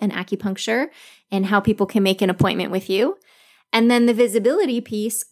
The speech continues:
could be delivering that brochure to all the local businesses near your office and introducing yourself or reintroducing yourself and sharing the brochure or mailing the brochure to nearby businesses.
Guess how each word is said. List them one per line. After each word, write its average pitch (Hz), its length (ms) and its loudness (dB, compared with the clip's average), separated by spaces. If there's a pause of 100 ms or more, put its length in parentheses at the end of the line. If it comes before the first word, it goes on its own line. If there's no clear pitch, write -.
(160)
could 240 220 0
be 240 240 2
delivering 233 640 2
that 196 180 0
brochure 208 540 0
to 214 500 0
all 208 260 4
the 269 120 0
local 247 280 2
businesses 214 840 -4
near 208 180 0
your 185 180 -8
office 202 600 -2 (360)
and 220 460 2
introducing 220 600 0
yourself 226 680 0
or 330 160 2
reintroducing 190 800 0
yourself 196 640 -4
and 214 160 0
sharing 202 480 -2
the 185 80 -4
brochure 196 640 -2 (200)
or 247 180 4
mailing 240 480 2
the 180 60 -8
brochure 175 540 -8
to 190 200 -6
nearby 180 360 -2
businesses. - 800 -12